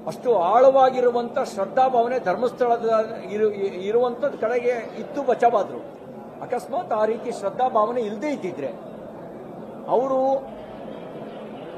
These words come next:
ಬರೀ ಆಪಾದಿತರಾಗ್ತಿರ್ಲಿಲ್ಲ, ಆರೋಪಿ ಆಗ್ಬಿಡ್ತಿದ್ರು.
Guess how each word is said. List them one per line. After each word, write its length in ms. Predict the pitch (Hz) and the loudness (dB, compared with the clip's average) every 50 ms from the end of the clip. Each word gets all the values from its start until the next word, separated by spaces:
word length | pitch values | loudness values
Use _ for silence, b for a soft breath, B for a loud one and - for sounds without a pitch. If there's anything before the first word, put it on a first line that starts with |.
| - 156 | -4 0
ಬರೀ 220 | 202 254 285 294 | 0 4 8 10
ಆಪಾದಿತರಾಗ್ತಿರ್ಲಿಲ್ಲ, 1000 | 285 262 262 277 277 262 - 262 247 - 254 247 233 233 - 226 214 202 202 185 | 10 10 10 8 6 4 4 2 -2 -2 0 0 0 0 0 0 0 0 0 2
ಆರೋಪಿ 400 | 156 180 240 262 254 254 247 233 | 4 8 10 10 8 8 6 6
ಆಗ್ಬಿಡ್ತಿದ್ರು. 540 | 214 202 185 175 170 175 165 147 - 156 | 6 6 4 0 -4 -6 -8 -10 -10 -12